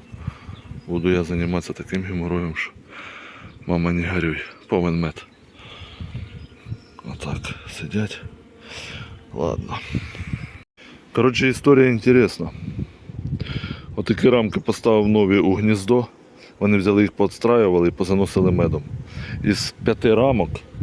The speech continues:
із шести рамок тільки одна рамка була з розплодом. Анекдот. Всі останні п'ять рамок тупо отстроєні, залиті медом. А матка ходить, не дали їй посіяти. Тут, а, на старі рамки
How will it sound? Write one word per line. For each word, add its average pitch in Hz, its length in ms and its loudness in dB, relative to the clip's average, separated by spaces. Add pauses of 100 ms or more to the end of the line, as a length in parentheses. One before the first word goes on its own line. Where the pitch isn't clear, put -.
(300)
із 101 100 -2
шести 117 400 2
рамок 113 260 2
тільки - 240 -2
одна 101 200 2
рамка 98 280 0
була 90 180 2
з 80 60 -4
розплодом. - 520 0 (720)
Анекдот. 104 520 0 (380)
Всі - 160 2
останні 113 280 2
п'ять 117 220 2
рамок 120 300 2
тупо 113 240 0
отстроєні, 101 400 2
залиті 95 340 -2
медом. 90 300 0 (540)
А 95 60 -6
матка 117 320 0
ходить, 113 280 2
не 107 60 2
дали 107 240 4
їй 101 80 0
посіяти. 98 340 -2
Тут, - 160 -2
а, 110 120 2
на 104 80 0
старі 107 300 2
рамки 110 420 4